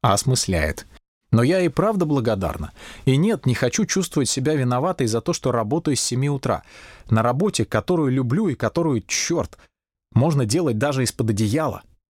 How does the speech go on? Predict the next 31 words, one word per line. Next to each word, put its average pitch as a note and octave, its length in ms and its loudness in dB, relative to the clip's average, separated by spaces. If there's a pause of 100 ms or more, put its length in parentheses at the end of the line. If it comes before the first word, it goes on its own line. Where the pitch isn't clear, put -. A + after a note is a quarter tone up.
(460)
Удается F#3 500 2
ли F3 120 2
вам C3 260 0
переключать A2+ 720 -2
осознанно A2 720 0 (100)
свои B2+ 460 0
состояния? F#2+ 800 -4 (380)
Вину F3 440 2
в F3 80 0
благодарность, B2+ 880 0
растерянность B2 840 -2
в - 80 -6
собранность? D#3+ 640 -2 (260)
И C3 80 2
если C#3 360 0
да, C#3+ 200 -2
то D3 220 0
как - 320 -4
вы F3 80 2
это E3+ 160 0
делаете? F2+ 540 -2 (420)
Делитесь F#3+ 560 2
рецептами, G2 680 -2
а G#2+ 160 0
я C#3+ 200 0
пошла C3+ 480 -2 (100)
потуплю G#2+ 540 0
в - 160 -8
пальму, E2 480 -2
пока F#2 340 0
можно. D#2 540 -2